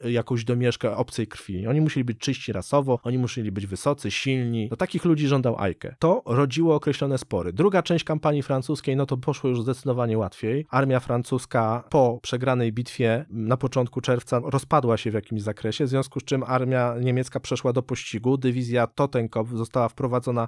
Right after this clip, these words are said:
jako jednostka pościgowa. Praktycznie nie miała już strat w drugiej fazie kampanii. Łącznie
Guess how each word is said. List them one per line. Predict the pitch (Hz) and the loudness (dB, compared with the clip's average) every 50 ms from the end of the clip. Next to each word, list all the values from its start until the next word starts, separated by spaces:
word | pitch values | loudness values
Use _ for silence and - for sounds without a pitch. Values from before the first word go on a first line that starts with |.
| - - | -4 -6
jako | 117 113 - 131 | -6 -2 0 0
jednostka | 123 123 131 123 - - 117 | 0 2 0 -2 -2 -4 -4
pościgowa. | - - 156 135 - - - 131 127 113 101 98 104 113 139 - - | -2 -2 -2 -2 -2 -4 -4 0 0 0 2 2 0 0 -2 -2 -2
Praktycznie | - 131 127 - - 160 156 - 143 131 | -2 -2 -2 -2 -2 -4 -2 0 0 0
nie | 131 135 | 2 2
miała | 139 143 135 131 | 2 4 4 4
już | 120 113 - - | 2 0 -2 -6
strat | - - - 107 101 117 170 - - - | -8 -4 -2 2 2 2 0 0 -4 -16
w | - 113 | -14 -8
drugiej | 120 123 131 143 131 127 117 120 | -2 0 0 0 0 0 -2 -2
fazie | - - 131 117 117 110 | -2 0 0 0 0 -2
kampanii. | - 110 110 110 - 104 92 92 107 131 156 175 | -4 -4 -4 -2 -4 -4 -2 -2 -2 -2 -2 0
Łącznie | 117 120 151 170 175 175 - - 156 147 143 139 151 | 2 4 4 4 4 2 0 0 0 2 2 2 0